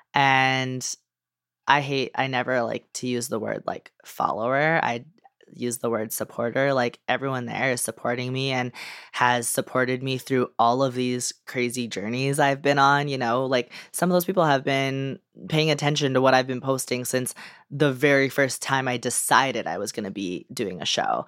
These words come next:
And then, you know, into competing and getting my pro card and then powerlifting and now continuing to support me despite the fact that I've really done a one eighty away from that and,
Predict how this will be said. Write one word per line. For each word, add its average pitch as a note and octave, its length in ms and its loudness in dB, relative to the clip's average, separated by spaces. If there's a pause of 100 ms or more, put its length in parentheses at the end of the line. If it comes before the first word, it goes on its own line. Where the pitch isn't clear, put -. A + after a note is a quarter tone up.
(280)
And C3+ 240 2
then, B2 340 -2
you B2+ 100 -4
know, A#2+ 280 -4
into A#2+ 340 -6
competing B2+ 540 0
and A#2+ 120 -10
getting B2+ 220 -2
my C3 120 -2
pro E3 220 2
card B2 340 0
and B2+ 140 -4
then B2 220 -4 (300)
powerlifting D#3 520 2
and C#3 140 -2
now C#3+ 160 4
continuing D3+ 600 0
to C3+ 60 0
support D#3 320 2
me C3+ 120 -4
despite C#3 380 2
the C#3 80 -10
fact C3+ 280 4
that C3 80 0
I've B2+ 240 2
really C#3 240 0
done B2 240 0
a B2 80 -4
one B2 240 -2
eighty C#3 380 0
away B2 260 2
from C#3+ 220 -4
that B2 240 2
and, B2+ 180 -8